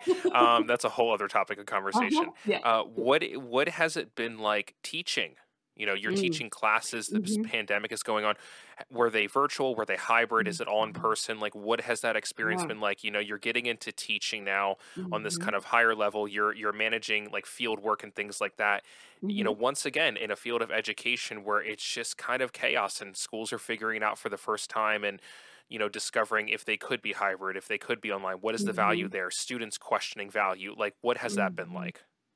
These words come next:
Speaker 1: Yeah, so obviously when everything shut down, everything went remote.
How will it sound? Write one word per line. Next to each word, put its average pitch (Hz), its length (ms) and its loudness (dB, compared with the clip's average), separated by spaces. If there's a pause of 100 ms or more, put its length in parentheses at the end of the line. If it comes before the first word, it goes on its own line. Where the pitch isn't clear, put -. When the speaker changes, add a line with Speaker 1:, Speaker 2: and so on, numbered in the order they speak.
(520)
Speaker 1:
Yeah, 220 360 2
so 208 300 2
obviously 240 580 4
when 202 260 4
everything 180 260 0
shut - 200 -6
down, 170 280 2
everything 170 340 0
went - 140 -4
remote. - 420 -4